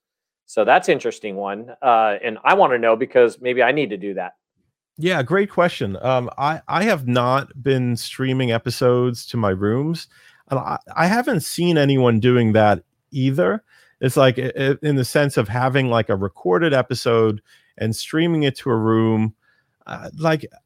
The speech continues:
Speaker 2: I don't know who would show up. It just kinda doesn't fit the, the live aspect of Clubhouse. I mean, people are looking for live conversations. What some people do, on the other hand, is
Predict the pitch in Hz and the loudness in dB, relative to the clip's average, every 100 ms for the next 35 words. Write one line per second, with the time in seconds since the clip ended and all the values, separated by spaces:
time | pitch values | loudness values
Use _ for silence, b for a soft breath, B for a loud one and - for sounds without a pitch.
0 | - 220 247 160 143 147 135 - 131 123 | -4 0 2 4 4 4 2 4 4 4
1 | 120 143 220 - 240 175 143 127 - 135 | 2 -2 -4 -2 0 2 2 -2 0 0
2 | 135 120 117 107 98 - 120 113 110 104 | 0 0 2 4 4 0 -8 -6 -4 -4
3 | 95 104 120 127 120 123 113 - 120 113 | -4 -2 -2 -4 -8 -8 -8 -6 -6 -4
4 | - 101 - 110 110 131 139 139 117 104 | -6 -8 -6 -4 -2 -2 -4 -2 0 0
5 | 104 - 151 143 123 - _ _ 120 113 | -2 -6 -6 -4 -4 -8 _ _ -6 -2
6 | 123 - 117 - 104 101 b b b 107 | -2 -2 -6 -2 -2 -4 b b b 0
7 | 107 113 - 113 95 101 101 92 95 92 | 2 2 0 -2 -2 -2 -2 -4 -8 -14
8 | _ b b b 147 165 180 196 190 151 | _ b b b 0 0 -2 0 -2 -2
9 | 131 139 127 117 135 175 143 127 117 113 | 0 2 4 4 2 2 0 0 0 -2
10 | - - 127 117 110 107 - | -6 -2 2 4 4 0 -8